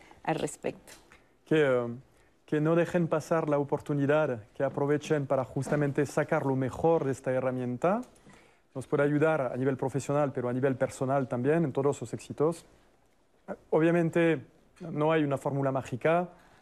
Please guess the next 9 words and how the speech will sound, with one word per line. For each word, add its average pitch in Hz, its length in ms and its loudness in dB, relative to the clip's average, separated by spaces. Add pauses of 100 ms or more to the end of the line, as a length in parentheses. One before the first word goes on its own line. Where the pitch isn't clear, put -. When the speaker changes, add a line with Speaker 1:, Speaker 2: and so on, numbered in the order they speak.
(120)
Speaker 2:
tenemos 151 340 0
que 123 120 -6
cuidarnos, 160 800 -2 (200)
es 123 160 -4
parte 135 340 -2
de, 120 100 0
del 123 400 -4
ser 135 180 -2
humano, 139 400 2